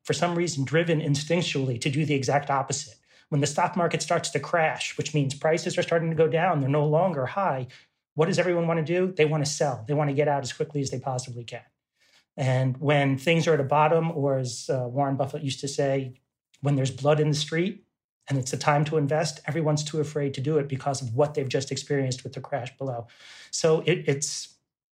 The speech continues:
it's almost a cruel joke, which is, you know what you're supposed to do, yet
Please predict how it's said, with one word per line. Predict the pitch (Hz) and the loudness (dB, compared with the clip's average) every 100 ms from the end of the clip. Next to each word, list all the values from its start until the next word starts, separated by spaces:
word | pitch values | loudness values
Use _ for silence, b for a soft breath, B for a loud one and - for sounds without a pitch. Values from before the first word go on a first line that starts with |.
| _ - | _ -10
it's | 131 208 | 0 2
almost | 262 269 - | 4 2 -2
a | |
cruel | - - 196 | -6 -2 0
joke, | 131 160 180 - | 2 4 4 2
which | 143 139 | -2 0
is, | 139 139 117 B B B | 2 2 0 B B B
you | - 147 | 0 2
know | 165 | 4
what | 185 185 | 4 2
you're | 175 | 0
supposed | - 147 156 190 190 | 0 0 2 2 2
to | 123 | -4
do, | 120 117 117 _ _ _ _ | -4 -6 -8 _ _ _ _
yet | 143 151 143 - | 2 4 2 -4